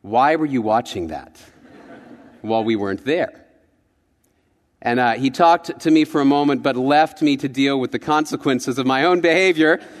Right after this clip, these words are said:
They didn't come home. And I remember that moment, and I still think back, and I go, "Why was it that I was so eager at this age to act like I was brave, to open up my mind and my heart to fears about things that couldn't even happen?"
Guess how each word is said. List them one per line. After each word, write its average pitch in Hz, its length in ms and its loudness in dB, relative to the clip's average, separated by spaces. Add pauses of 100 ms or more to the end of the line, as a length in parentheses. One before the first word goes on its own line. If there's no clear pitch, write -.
(340)
They 170 120 4
didn't 220 260 2
come 220 260 4
home. 214 420 4 (220)
And 196 120 4
I 208 60 4
remember 262 380 4
that 220 180 4
moment, 240 220 2
and 202 40 4
I 196 60 4
still 277 280 0
think 254 280 0
back, 233 360 2
and 196 160 2
I 202 100 2
go, 202 180 2
"Why 226 440 2
was 240 260 4
it 214 160 0
that 190 120 2
I 190 140 6
was 180 400 0
so 226 340 2
eager 208 420 2
at 170 140 2
this 196 220 0
age 190 400 2
to 165 160 -2 (180)
act 233 320 -2
like 190 280 2
I 180 100 4
was 160 220 0
brave, 175 540 2 (240)
to 202 120 2
open 226 320 2
up 214 120 4
my 180 180 2
mind 196 360 2
and 190 80 -2
my 175 140 4
heart 202 300 2
to 180 80 0
fears 214 640 2 (200)
about 196 460 2
things 233 280 2
that 190 160 0
couldn't 240 240 2
even 196 140 0
happen?" 196 460 2